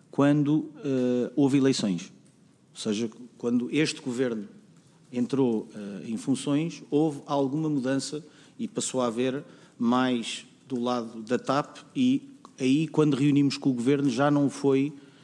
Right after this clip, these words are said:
com, com o senhor ministro, e foi, mas foi sim com o senhor secretário de Estado. Reunimos também uma única vez por um, por uma questão, eh, que era muito cara aos trabalhadores e ainda é.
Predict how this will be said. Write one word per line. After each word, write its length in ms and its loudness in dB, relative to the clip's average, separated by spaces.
com, 400 4
com 140 2
o 40 4
senhor 200 2
ministro, 500 2
e 160 -2
foi, 320 2
mas 140 2
foi 260 2
sim 300 2
com 160 0
o 60 2
senhor 520 0
secretário 400 0
de 80 -4
Estado. 320 2
Reunimos 500 4
também 420 0
uma 160 4
única 340 4
vez 400 2
por 100 2
um, 280 4
por 200 -2
uma 160 4
questão, 540 0
eh, 260 0
que 160 -2
era 140 2
muito 340 2
cara 240 0
aos 140 -2
trabalhadores 580 0
e 60 2
ainda 260 2
é. 300 0